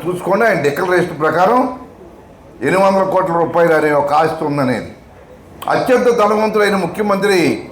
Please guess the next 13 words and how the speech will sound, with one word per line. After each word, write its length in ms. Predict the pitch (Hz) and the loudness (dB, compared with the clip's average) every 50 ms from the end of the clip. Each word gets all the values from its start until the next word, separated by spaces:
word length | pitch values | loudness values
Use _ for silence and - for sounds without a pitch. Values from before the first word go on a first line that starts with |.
| - - - - - - - 160 | -18 -20 -20 -20 -20 -6 -2 0
జగన్మోహన్ 520 | 170 170 180 180 180 170 170 165 151 143 | 2 2 2 2 2 2 2 2 2 0
రెడ్డి. 200 | 139 127 98 107 - - - - - - - - - - - - - - - - - - - - - - - 160 | 0 -2 -2 -6 -10 -14 -18 -20 -20 -20 -20 -20 -20 -20 -20 -20 -20 -20 -20 -20 -20 -20 -20 -20 -14 -4 -2 2
అలాగే 360 | 202 240 240 240 247 247 226 196 185 185 190 190 190 190 151 160 | 2 4 4 4 4 2 2 2 2 2 2 0 0 -2 -2 -2
మా 80 | 175 180 180 | 0 2 2
వాళ్ళందరూ 360 | 185 208 226 226 220 226 214 - 185 | 2 2 2 2 2 0 0 0 0
కూడా 120 | 208 208 180 - - | 0 0 -2 0 0
చాలా 240 | 185 208 226 220 202 170 - - - - - - - - - - - | 0 2 2 2 2 2 2 0 -4 -6 -10 -14 -18 -20 -16 -6 -2
పేద 160 | 165 214 254 | 0 0 2
క్యాండిడేట్లను 640 | 262 - - 233 226 220 214 214 208 208 196 190 180 | 0 0 0 0 0 0 0 0 -2 -2 -4 -4 -4
నుంచోబెడుతున్నాను 720 | 170 - 214 202 170 190 185 190 190 - 190 185 180 180 | -2 0 0 0 2 2 0 0 0 -2 -2 0 0 0
అని 180 | 175 175 170 165 | 0 0 0 -2
చెప్పేసి 420 | 156 - - 175 156 156 - 156 | -4 -2 -2 -2 -2 -2 -2 -4
చెప్తున్నాడు. 640 | 147 147 - 156 151 143 127 104 - - - - | -4 -4 -4 -4 -4 -2 -4 -4 -6 -10 -14 -18